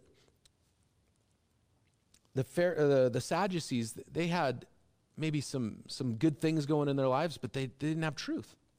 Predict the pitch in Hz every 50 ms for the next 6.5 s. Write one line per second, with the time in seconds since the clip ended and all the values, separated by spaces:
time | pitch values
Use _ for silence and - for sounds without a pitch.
0 | _ _ _ _ _ _ _ _ _ _ - - - - - - 170 175 170 151
1 | 165 147 135 170 202 208 - - 196 202 185 160 180 165 151 139 - - - -
2 | 202 233 247 233 175 147 123 117 113 - - - _ _ - - - _ - 135
3 | 143 131 - 175 180 170 156 - - - - _ - 143 156 160 160 160 160 151
4 | 120 - - - - - - 131 143 135 160 156 160 165 156 156 143 123 113 107
5 | - - - - - - 151 147 147 147 147 151 156 156 147 139 143 139 127 -
6 | - - 135 143 135 127 123 117 110 110